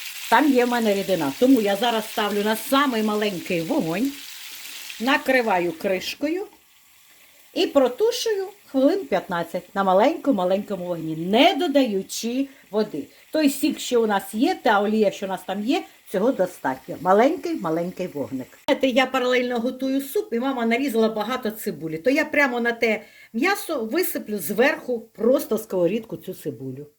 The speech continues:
Ну що, давайте подивимося. Дивіться, скільки соку, тому що я й кажу, що нічого не наливайте. Така густа ця підливка, і я вимикаю, тому що це вже готове. Їсти зразу не потрібно, тому що будь-яка страва повинна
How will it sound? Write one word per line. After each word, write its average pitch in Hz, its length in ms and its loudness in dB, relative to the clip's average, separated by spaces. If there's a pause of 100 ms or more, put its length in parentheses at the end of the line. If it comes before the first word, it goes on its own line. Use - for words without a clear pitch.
(100)
Ну 269 120 -4
що, 196 180 -4
давайте 202 320 -2
подивимося. 190 500 -2
Дивіться, 214 300 2
скільки 165 320 -6
соку, - 340 -6
тому 190 220 -6
що 190 140 -4
я 180 60 0
й - 20 -8
кажу, 170 320 -6
що - 160 -6
нічого 165 400 0
не 233 80 2
наливайте. 180 680 -2 (680)
Така 165 280 2
густа 160 600 -2
ця 147 80 -8
підливка, 262 720 -6
і 254 120 -6
я 311 220 2
вимикаю, 233 840 0
тому 180 220 -10
що - 120 -12
це - 260 0
вже 143 240 -4
готове. 170 1080 0 (680)
Їсти 247 340 2
зразу 170 580 0 (180)
не 202 200 0
потрібно, 185 640 -6
тому 175 180 -8
що 156 340 -2 (220)
будь-яка 175 440 2
страва 262 440 2
повинна 202 640 -4